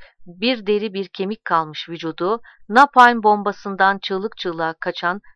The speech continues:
küçük Vietnamlı kızın fotoğrafı gibi şok ediciydi. Birgit Hogefeld gibi birçok insana bu fotoğraflar toplama kamplarındaki tutsakları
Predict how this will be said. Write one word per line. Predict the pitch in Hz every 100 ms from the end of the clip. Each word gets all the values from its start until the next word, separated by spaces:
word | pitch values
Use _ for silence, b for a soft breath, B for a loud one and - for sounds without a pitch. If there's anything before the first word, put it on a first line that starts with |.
| _
küçük | - 240 285 -
Vietnamlı | 208 208 202 190 190 190
kızın | 180 185 185
fotoğrafı | 175 175 165 -
gibi | 185 156 165 185 _
şok | - - 190 165
ediciydi. | 151 143 151 143 143 - _ _ _ B B B _ 220
Birgit | 294 302 320 - -
Hogefeld | 277 254 208 - 156 156 -
gibi | 160 196 233
birçok | 226 240 185 170
insana | 165 160 160 156 196 233 b _
bu | 247
fotoğraflar | 262 226 - 202 190 - 196 240 b b _
toplama | 214 - 233 285
kamplarındaki | - 233 220 226 220 220 - 226
tutsakları | - 190 - 180 - 175 170 247